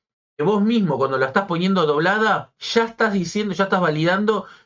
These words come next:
para que lo pueda ver un nene y vea un brazo mutilado, una cabeza, eh, la princesa serpiente pegándose un tiro, eh, una teta, un lo que sea. Eh, el anime debería ser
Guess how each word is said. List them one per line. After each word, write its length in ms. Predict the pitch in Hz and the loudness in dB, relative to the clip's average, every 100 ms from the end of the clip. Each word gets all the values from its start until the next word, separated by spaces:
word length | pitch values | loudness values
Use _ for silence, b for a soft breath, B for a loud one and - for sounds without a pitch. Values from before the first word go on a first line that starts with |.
| B | B
para 160 | 143 | -2
que 80 | 143 | 2
lo 100 | 147 | 0
pueda 200 | 156 170 | 0 0
ver 160 | 170 165 | 2 0
un 120 | 160 | 0
nene 420 | 185 214 220 233 151 | 0 2 2 0 -2
y 100 | 143 | 0
vea 580 | 156 151 156 151 151 - | 2 2 2 -2 -6 -12
un 160 | 131 | -6
brazo 320 | 131 139 - 123 | -2 -2 -2 -4
mutilado, 760 | 123 151 202 208 196 196 185 | -4 -2 0 2 0 0 0
una 200 | 156 135 | -2 -2
cabeza, 840 | 143 151 208 202 190 190 180 180 175 B B | -2 0 0 0 0 0 0 0 -4 B B
eh, 140 | 127 131 | -4 0
la 140 | 135 | 0
princesa 1080 | 135 135 120 160 156 135 123 123 120 117 120 | -2 -6 -4 -2 0 0 2 0 0 0 0
serpiente 500 | 147 131 165 160 156 | -2 -2 -2 0 0
pegándose 460 | 139 147 139 131 | 0 0 -2 -4
un 100 | 131 | -8
tiro, 680 | 131 214 208 190 185 180 175 170 B B _ | -6 -4 0 0 2 0 -2 -6 B B _
eh, 460 | 135 127 123 120 117 | -4 -2 0 0 0
una 240 | 139 120 | -2 -2
teta, 680 | 151 196 180 180 175 170 156 | 0 0 0 0 2 0 -4
un 200 | 143 143 | -6 -2
lo 120 | 135 | -2
que 80 | 123 | -2
sea. 400 | 131 147 120 110 - _ _ _ - | -2 -2 -2 -4 -12 _ _ _ -6
Eh, 680 | 131 123 120 117 107 104 - | -4 -2 0 0 -2 -4 -4
el 120 | 135 | -2
anime 340 | 135 156 247 | -2 0 -2
debería 360 | 269 151 147 156 | 0 -2 0 -2
ser 300 | - 220 240 | 0 -2 -4